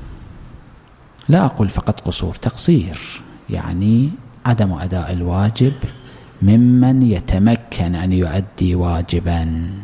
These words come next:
أو الأداء ضعيف، أقل من قدرات الإنسان.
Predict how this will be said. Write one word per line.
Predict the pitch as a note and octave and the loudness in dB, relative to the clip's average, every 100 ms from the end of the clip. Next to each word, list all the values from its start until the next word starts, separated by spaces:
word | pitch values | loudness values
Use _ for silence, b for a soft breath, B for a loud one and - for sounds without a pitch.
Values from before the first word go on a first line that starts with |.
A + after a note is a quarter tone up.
| G#2 - - - - - - - B B B B - | -18 -20 -20 -20 -20 -20 -20 -20 B B B B -4
أو | D4+ D#4 E4 F4 - - - - - - - - - - A#3+ | -2 -2 -4 -6 -16 -20 -20 -20 -20 -20 -20 -20 -20 -2 2
الأداء | A3+ A3 G3 F#3 A2 | 4 4 4 4 2
ضعيف، | G#2+ F#2+ F#2 F2+ A#2 - - - | -2 -4 -4 -6 -6 -10 -12 -6
أقل | A2+ - C3 | -6 0 2
من | G#2+ G2 F#2 - | 2 2 -2 -2
قدرات | A2 G2+ G2+ F#2+ F#2+ | 0 0 0 0 -2
الإنسان. | F#2 F2+ F2+ - - C3+ | -4 -4 -6 -6 -6 -6